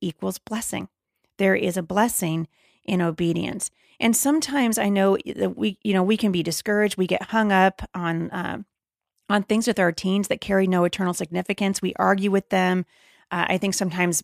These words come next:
uh, m-, my fr-, my, my friend and my assistant, Melissa, and I are always talking about, you know, our own teens. And sometimes she'll say to me, you know, "Don't take the bait." <laughs> I think sometimes as parents, we take the bait and we get it, we end up getting into arguments and debating with our children.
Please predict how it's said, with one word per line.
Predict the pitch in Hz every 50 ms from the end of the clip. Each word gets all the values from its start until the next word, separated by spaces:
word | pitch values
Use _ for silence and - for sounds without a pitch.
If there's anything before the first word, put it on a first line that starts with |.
| _ _
uh, | 175 165 156 156 165 - - _ _ _ _ _ _ -
m-, | 180 180 175 -
my | 180 170
fr-, | 156 - -
my, | 185 - 185 170 165 160 156 - -
my | 180 160 160
friend | - _ - 190 175 156 147 151 156 - _ _ _ _ _ _ _ _
and | 170 165 170
my | 151 147
assistant, | 143 - 156 - - 156 -
Melissa, | 175 175 175 175 - 185
and | 165 160
I | 156
are | 156 156
always | 156 156 151
talking | - - 151 _ - 156
about, | 147 147 143 135 - _ _
you | - 160
know, | 147 135 131 - - _ _ _
our | 170 165
own | 175 202 226 220
teens. | 202 - 185 160 151 147 151 147 - _ -
And | 165 156 151 151 156 160 _
sometimes | - - - 185 190 165 185 170 160
she'll | - 165 156
say | - - 151 147
to | 151
me, | 151 147 143 147
you | 143
know, | 143 143 - 151
"Don't | - 151 151 190
take | - - 180 -
the | - 226
bait." | 196 277 285 285 254 - _
<laughs> | 254
I | 269 240 - - 392 - - 330 - _ 254 262 - - 254 - - 262 _
think | 269 254 - - -
sometimes | - 277 330 - 226 - 247 226 226 214
as | 202 - 196
parents, | - _ 254 311 415 359 254 233 233 - _ _ - - - _ _ _
we | - 196 220
take | 208 - 254 247 269 -
the | - -
bait | 233 320 403 415 - - _ _ _ _ _ _ _ _ _
and | - 208 202 202
we | 202 202
get | 185 214 208
it, | 208 202 -
we | 196 214 - -
end | - 214 220 214
up | 202 190 -
getting | - 185 180 175
into | 170 170 - - -
arguments | - 220 240 226 240 247 233 226 226 226 220 -
and | - 190 175
debating | 165 160 156 180 180 190 190 196 196
with | 185 180 -
our | 165 160
children. | - - 185 180 180 175 185 180 175 175